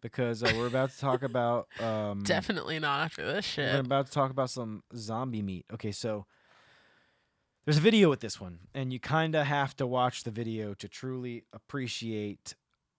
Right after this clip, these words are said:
Speaker 1: what, why
Speaker 2: What's
Speaker 1: this
Speaker 2: going
Speaker 1: is
Speaker 2: on.
Speaker 1: being called zombie meat.
Speaker 2: Right.
Speaker 1: Um,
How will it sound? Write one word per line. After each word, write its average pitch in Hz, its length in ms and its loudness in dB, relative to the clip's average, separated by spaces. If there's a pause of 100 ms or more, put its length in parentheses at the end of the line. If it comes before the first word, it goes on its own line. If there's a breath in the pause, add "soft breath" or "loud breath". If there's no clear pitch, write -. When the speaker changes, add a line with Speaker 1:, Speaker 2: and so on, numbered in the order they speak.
(200)
Speaker 1:
what, 113 520 -2
why 117 280 4
Speaker 2:
What's 123 120 0
Speaker 1:
this 123 80 0
Speaker 2:
going 120 140 -4
Speaker 1:
is 117 120 -4
Speaker 2:
on. - 100 -4
Speaker 1:
being 117 240 -2
called 107 640 0 (460)
zombie 104 540 -4
meat. 76 480 -18
Speaker 2:
Right. 151 240 -12 (1700)
Speaker 1:
Um, 92 640 -10